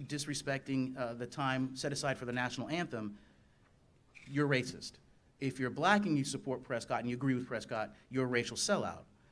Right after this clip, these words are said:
Now, this example continues to illuminate the nexus between the racial identity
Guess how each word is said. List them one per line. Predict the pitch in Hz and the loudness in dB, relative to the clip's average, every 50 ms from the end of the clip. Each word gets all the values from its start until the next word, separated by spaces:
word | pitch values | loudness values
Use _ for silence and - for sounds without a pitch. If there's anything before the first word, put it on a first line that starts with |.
| - - - - - - - | -20 -20 -20 -20 -16 -4 2
Now, | 143 143 143 | 4 4 4
this | 139 147 226 208 - | 6 4 4 4 4
example | 208 147 135 - 143 160 180 190 202 202 - | 2 2 2 2 4 4 4 2 2 0 -4
continues | - - 139 135 - - 190 190 180 185 - | -2 0 -2 0 0 2 2 2 2 0 0
to | - 156 | 0 0
illuminate | 135 131 139 147 170 208 220 202 156 139 131 131 131 | 0 2 4 4 6 6 6 6 6 4 4 2 2
the | 131 | 0
nexus | 123 127 151 165 165 - - 139 | 2 2 2 2 2 0 -4 -4
between | - - 135 - - 151 147 | -4 -6 -6 -4 0 2 4
the | 135 127 | 4 6
racial | 123 135 151 151 - 165 147 | 6 4 4 4 0 0 0
identity | 139 135 - 131 131 135 123 127 127 123 | 0 0 2 2 2 2 2 2 0 -2